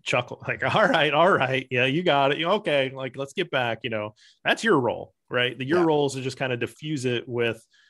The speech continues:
Speaker 1: "All right, you, you proved your point. Come on, come on." But, like, a lecture, like you're the teacher, uh, uh, no, like,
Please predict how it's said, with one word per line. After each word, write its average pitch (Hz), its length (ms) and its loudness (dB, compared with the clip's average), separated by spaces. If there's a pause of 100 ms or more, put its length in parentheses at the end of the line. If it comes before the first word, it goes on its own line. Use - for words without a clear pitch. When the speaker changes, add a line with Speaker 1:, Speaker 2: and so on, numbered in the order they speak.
(300)
Speaker 1:
"All 135 160 -4
right, 156 400 0
you, 135 140 -6
you 127 260 -4
proved 143 240 -6
your 160 60 -12
point. 120 260 -2
Come 143 140 -4
on, 107 160 -2
come - 180 -8
on." 98 140 -10 (160)
But, 143 120 -8
like, 151 300 -4 (160)
a 139 60 -4
lecture, 196 640 -4 (100)
like 120 220 -8
you're 120 180 0
the 104 120 -6
teacher, 160 720 -4
uh, 151 60 -4
uh, 143 40 -6 (200)
no, 135 560 0 (120)
like, 131 220 -4